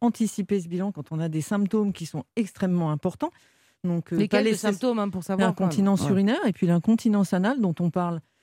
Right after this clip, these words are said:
Speaker 1: hélas, trop peu. Donc, euh, ce sont des symptômes du postpartum immédiat et, euh, ils sont à prendre en charge le plus vite, euh, possible. On sait que ça a une répercussion sur le moral des femmes, hein. Euh, c'est un facteur de dépression du postpartum.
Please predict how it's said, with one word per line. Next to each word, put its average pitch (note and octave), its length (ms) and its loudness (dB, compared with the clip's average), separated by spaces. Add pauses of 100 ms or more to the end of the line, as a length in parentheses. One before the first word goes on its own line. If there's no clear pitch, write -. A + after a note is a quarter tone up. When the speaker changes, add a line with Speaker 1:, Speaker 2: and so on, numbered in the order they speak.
(160)
Speaker 1:
hélas, F3+ 480 0
trop - 160 0
peu. C4 220 -2 (360)
Donc, F3 280 -4
euh, E3 160 -2
ce E3 140 -6
sont C#4 200 -2
des A3+ 120 2
symptômes G3 500 0
du F3 80 -4
postpartum E3+ 640 -4
immédiat F#3 640 2 (400)
et, F3 300 0
euh, A#2+ 360 -2
ils E3 80 0
sont B3 300 -2
à F3+ 80 2
prendre F3 260 -2
en E3+ 100 2
charge E3+ 360 -2
le D#3 80 0
plus D#3 180 -6
vite, E3+ 320 -2
euh, D3 140 0
possible. A3 400 -6
On F3+ 40 -2
sait E3+ 140 -6
que - 80 -20
ça - 80 -2
a D3 40 0
une C#3+ 100 2
répercussion F3 680 -2
sur C3+ 200 -4
le C3+ 60 2
moral D3 300 0
des D#3 120 0
femmes, C#4 260 0
hein. F3 280 0
Euh, C3 120 -2
c'est - 220 -10
un C#3 80 -2
facteur G3 360 -4
de D#3 80 -6
dépression D#3 400 -4
du D#3+ 120 0
postpartum. D#3 460 -6